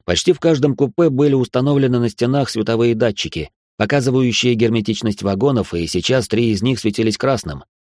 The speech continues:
Значит, одно из двух. Либо датчики пострадали от огня и сейчас показывали неверную информацию, либо «Нарушение герметизации», процедил Тихон, спешно навешивая на пояс рубящее холодное оружие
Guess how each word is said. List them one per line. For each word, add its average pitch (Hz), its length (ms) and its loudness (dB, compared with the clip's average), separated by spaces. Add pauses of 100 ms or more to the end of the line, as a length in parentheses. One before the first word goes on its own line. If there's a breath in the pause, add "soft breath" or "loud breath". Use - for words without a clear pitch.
(120)
Значит, 135 400 0
одно 127 240 2
из 127 120 2
двух. 98 360 0 (260)
Либо 135 280 2
датчики 123 400 0
пострадали 110 480 0
от 107 180 0
огня 110 360 0
и 90 100 0
сейчас 101 320 0
показывали 104 520 0
неверную 101 460 2
информацию, 107 680 0 (260)
либо 117 480 0 (1120)
«Нарушение 120 920 2
герметизации», 113 1080 0 (340)
процедил 95 460 0
Тихон, 113 360 0
спешно 110 400 0
навешивая 101 540 2
на 98 160 0
пояс 110 340 2
рубящее 101 540 0
холодное 95 560 0
оружие 85 460 -2